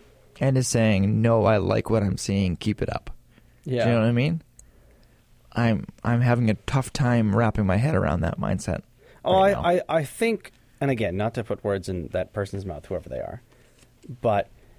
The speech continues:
Speaker 2: if I was gonna argue that side of it, my argument would probably be that, yes, Game Freak has, has stagnated the series somewhat, but also,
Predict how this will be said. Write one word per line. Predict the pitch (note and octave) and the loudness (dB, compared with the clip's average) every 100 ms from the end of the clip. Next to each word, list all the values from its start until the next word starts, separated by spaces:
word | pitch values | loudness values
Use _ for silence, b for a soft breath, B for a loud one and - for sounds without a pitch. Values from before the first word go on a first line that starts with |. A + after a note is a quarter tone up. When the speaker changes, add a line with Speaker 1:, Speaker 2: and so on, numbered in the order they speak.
| b - - | b -16 -4
Speaker 2:
if | C#3 D3+ | -4 0
I | C#3+ E3 | 2 4
was | F#3 F3 | 2 0
gonna | D3 D3 | 0 0
argue | B2+ C3+ C3 | 2 0 0
that | B2 A2+ | 0 0
side | - B2+ B2+ | 2 2 2
of | A#2 | 0
it, | - | 0
my | A2+ A#2 | 0 2
argument | G#2+ A#2 A#2 A#2 - | 2 0 -2 -4 -4
would | A2 - | -8 -6
probably | - A2+ A2 G#2+ A2+ G#2+ | 0 0 0 -4 -2 -2
be | G#2 A2 G#2+ G#2 G#2 b b b | -2 -2 -2 -2 -4 b b b
that, | A2 A2 G#2+ - - | -2 0 0 -2 -12
yes, | G#2+ G#2+ B2+ C3 C3 - - - - _ _ _ _ _ _ - | -6 0 2 4 2 -4 -8 -10 -16 _ _ _ _ _ _ -12
Game | A2+ A#2 A#2+ A2+ | -2 0 2 0
Freak | - A2+ A2 - | -2 -2 -2 -4
has, | A2+ G#2+ G#2 G#2 G2 G#2 - b b b | 0 2 2 0 -2 -10 -16 b b b
has | - G#2 | -8 -6
stagnated | - - A#2+ A2+ A2+ G#2+ A2+ A2+ B2 B2+ - | -4 -2 0 2 0 0 0 0 -4 -6 -14
the | - A#2 | -8 -6
series | - A#2+ B2 D3 C#3+ - | -2 0 2 0 -2 -4
somewhat, | - C#3 C#3+ F3+ A3+ - b b b b b - | -2 0 2 0 -2 -14 b b b b b -2
but | B2+ - | 0 0
also, | A#2+ C3+ C#3 - C3+ B2+ B2 A2 | 0 2 0 0 2 4 2 0